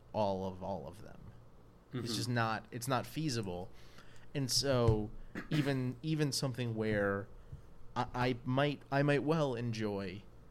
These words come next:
Speaker 1: the Stuff You Should Know guys talking about prehistoric fish because they're engaging and funny and do really good research.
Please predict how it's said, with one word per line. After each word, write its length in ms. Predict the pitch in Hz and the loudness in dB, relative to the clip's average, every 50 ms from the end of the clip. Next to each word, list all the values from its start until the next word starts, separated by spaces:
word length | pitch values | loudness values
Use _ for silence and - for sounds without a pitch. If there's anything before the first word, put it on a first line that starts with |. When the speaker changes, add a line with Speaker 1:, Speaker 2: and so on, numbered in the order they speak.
| - - - - - | -18 -18 -18 -10 -6
Speaker 1:
the 80 | - 127 | -4 -2
Stuff 180 | 120 - 120 117 | 0 2 2 2
You 80 | 113 | 0
Should 140 | 107 - 113 | -4 -4 -4
Know 160 | 113 107 95 | -4 -4 -2
guys 260 | 98 101 92 95 95 | -2 -2 -2 -4 -6
talking 420 | - - - - 107 95 - - 101 | -6 -4 -2 -2 -2 -2 -2 -4 -6
about 400 | 95 90 92 90 90 - - - | -4 -2 -2 -4 -4 -6 -8 -10
prehistoric 560 | - - 104 98 92 - - 104 95 71 - | -6 -4 -2 -2 -2 -2 -2 -2 -2 -4 -6
fish 520 | - - 110 92 - 113 - - - - - - - - - - - - | -6 -4 -4 -4 -4 -4 -8 -10 -12 -14 -16 -20 -20 -20 -20 -16 -6 -4
because 760 | 120 120 117 - - 117 110 107 104 101 98 92 - - - - - - - - - - - | -4 -4 -2 -2 -2 0 0 0 0 0 -2 -2 -2 -2 -4 -6 -12 -18 -18 -18 -20 -16 -8
they're 260 | - 113 123 120 120 | -2 2 4 4 4
engaging 760 | 110 110 110 104 110 110 104 101 98 87 95 95 90 87 85 - | 4 2 0 -2 -2 -2 -2 -2 -4 -4 -6 -6 -8 -8 -10 -10
and 140 | 101 101 92 - - | -10 -10 -10 -6 -2
funny 540 | - 113 104 104 98 95 92 92 92 - - | 0 0 0 0 -2 -4 -6 -6 -6 -8 -6
and 540 | - 101 101 98 92 90 90 87 87 85 - - - - - - - - - - - | -6 -4 -4 -4 -4 -4 -6 -6 -6 -8 -10 -12 -16 -16 -18 -18 -18 -16 -16 -10 -4
do 140 | - 120 117 | -2 0 0
really 220 | 107 110 104 101 | 2 0 -2 -2
good 200 | 98 104 101 95 | -2 -4 -4 -2
research. 580 | 107 117 117 117 - 107 95 92 90 - - | -2 -2 0 0 0 0 0 -2 -4 -6 -10